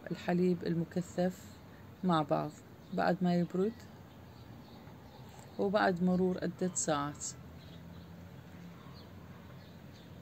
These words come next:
وهاي رجعنا لكم بعد ساعتين تقريبا.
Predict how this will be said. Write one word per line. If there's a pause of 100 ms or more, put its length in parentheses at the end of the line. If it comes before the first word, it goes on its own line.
(2250)
وهاي
رجعنا
لكم
بعد
ساعتين
تقريبا.